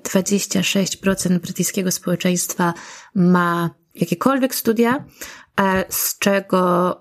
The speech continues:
e, magisterskie ma trzynaście procent. Według innych statystyk, e, dziesięć procent osób z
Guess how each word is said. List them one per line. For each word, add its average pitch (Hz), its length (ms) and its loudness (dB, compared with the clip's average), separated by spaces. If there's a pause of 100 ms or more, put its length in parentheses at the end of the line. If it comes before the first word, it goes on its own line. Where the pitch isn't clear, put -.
e, 180 220 2
magisterskie 202 1000 0
ma 175 480 0
trzynaście - 760 2
procent. 175 640 -2 (640)
Według 226 300 2
innych 254 300 2
statystyk, 208 880 0
e, 185 220 4
dziesięć 185 380 2
procent 175 300 0
osób 175 460 -2
z 170 520 0